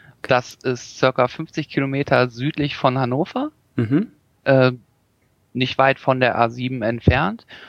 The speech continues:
Speaker 1: Wir haben uns entschlossen, äh, das Geschäft hier vor Ort zu machen, weil ich damals auch, ich sag mal, meine Kilometer gefahren bin.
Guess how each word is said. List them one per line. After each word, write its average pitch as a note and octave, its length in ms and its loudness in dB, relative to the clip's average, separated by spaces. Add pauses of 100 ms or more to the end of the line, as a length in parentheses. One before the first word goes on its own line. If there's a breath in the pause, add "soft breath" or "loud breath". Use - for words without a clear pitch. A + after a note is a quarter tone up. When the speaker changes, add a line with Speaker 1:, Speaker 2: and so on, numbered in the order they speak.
(180 loud breath)
Speaker 1:
Wir B2+ 140 0
haben C3 100 0
uns B2+ 140 -6
entschlossen, B2+ 720 -4
äh, A#2+ 260 0
das A#2+ 200 -4
Geschäft - 500 -4
hier D#3 300 0
vor - 280 2
Ort D3+ 400 2
zu - 120 -8
machen, E3+ 380 0
weil - 420 0
ich - 340 -4 (540)
damals B2+ 460 2
auch, D#3 300 2 (120)
ich C#3 120 -12
sag D3+ 180 0
mal, C#3+ 80 -4
meine C#3 240 -2
Kilometer D3 540 2
gefahren D3+ 420 2
bin. D#3 220 0